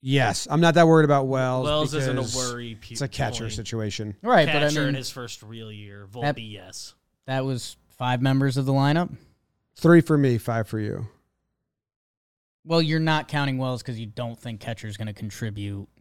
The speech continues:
Speaker 2: You,
Speaker 3: either
Speaker 2: you think
Speaker 3: way.
Speaker 2: he can at least contribute as much as Trevi?
Speaker 1: I don't think, yeah, I don't think, I don't, I don't think Wells being bad can hurt the team.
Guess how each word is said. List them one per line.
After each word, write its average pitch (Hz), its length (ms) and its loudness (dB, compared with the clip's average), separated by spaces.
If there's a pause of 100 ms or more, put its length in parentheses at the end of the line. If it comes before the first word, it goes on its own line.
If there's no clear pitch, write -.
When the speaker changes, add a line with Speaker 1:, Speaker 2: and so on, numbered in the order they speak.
(680)
Speaker 2:
You, 147 120 -8
Speaker 3:
either 113 220 -6
Speaker 2:
you 151 60 -4
think - 160 -4
Speaker 3:
way. - 120 -2
Speaker 2:
he - 20 -8
can 143 160 -6
at 131 180 -8
least 127 260 -10
contribute 110 480 -16
as 101 140 -18
much 98 220 -18
as 92 120 -18
Trevi? - 520 -20 (200)
Speaker 1:
I 160 60 2
don't 180 160 6
think, 170 220 4
yeah, 151 140 6
I - 20 2
don't 135 120 2
think, 139 300 0
I 131 60 -6
don't, 139 280 0
I 143 60 -4
don't 135 120 2
think 135 180 0
Wells 123 340 0
being 120 240 -4
bad 107 240 -4
can 104 100 -8
hurt 107 200 -8
the - 60 -16
team. 95 360 -14